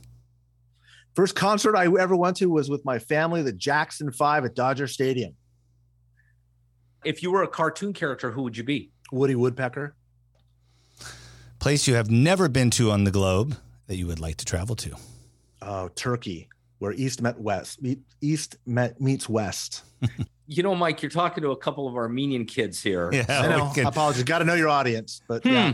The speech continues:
Speaker 2: Interesting. Interesting
Speaker 1: Yeah.
Speaker 2: subject. Not going there. Just, just
Speaker 1: <laughs>
Speaker 2: throwing out
Speaker 1: Yeah.
Speaker 2: it's interesting. Favorite movie?
Speaker 1: Favorite movie of all time has gotta be The Godfather. Two.
Speaker 2: One or two?
Speaker 1: Two.
Speaker 2: Okay.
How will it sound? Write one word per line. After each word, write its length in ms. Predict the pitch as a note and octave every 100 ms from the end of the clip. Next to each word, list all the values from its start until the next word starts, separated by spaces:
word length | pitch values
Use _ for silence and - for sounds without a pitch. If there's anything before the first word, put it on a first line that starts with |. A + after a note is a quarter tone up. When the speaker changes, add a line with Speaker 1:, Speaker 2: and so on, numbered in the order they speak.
| - _ -
Speaker 2:
Interesting. 640 | G3+ G3 F#3+ - C#3+ A#2
Interesting 480 | D#3 D3 E3 A2+ C#3+
Speaker 1:
Yeah. 60 |
Speaker 2:
subject. 500 | - D3 B2 A#2+ -
Not 200 | C3 C3+
going 220 | D#3 C3+
there. 160 | A2 G#2+
Just, 340 | A#2+ - B2+ -
just 240 | B2 - A2+
Speaker 1:
<laughs> 80 | -
Speaker 2:
throwing 220 | B2+ B2
out 100 | A#2+
Speaker 1:
Yeah. 60 | A#2+
Speaker 2:
it's 120 | A2
interesting. 380 | A#2 A#2+ A2 A2+
Favorite 320 | D#3 D#3 E3
movie? 420 | D#3+ D#3+ A2 - _ _ _ _ _ _ _ _ _ _ _ _
Speaker 1:
Favorite 260 | C3+ D3 C#3+
movie 260 | D3 D#3
of 100 | C#3
all 100 | C#3
time 140 | C#3 D#3
has 80 |
gotta 160 | D3+ C3+
be 80 | G#2
The 60 |
Godfather. 760 | E2 F#2 G2+ G2 F#2 F#2+ F2+ - _ _ _
Two. 200 | - F3
Speaker 2:
One 100 | C#3+
or 40 | C#3+
two? 400 | - C#3 D3 D#3+
Speaker 1:
Two. 340 | - D3 D3+ D3+ _ _ _ _
Speaker 2:
Okay. 180 | A2+ B2+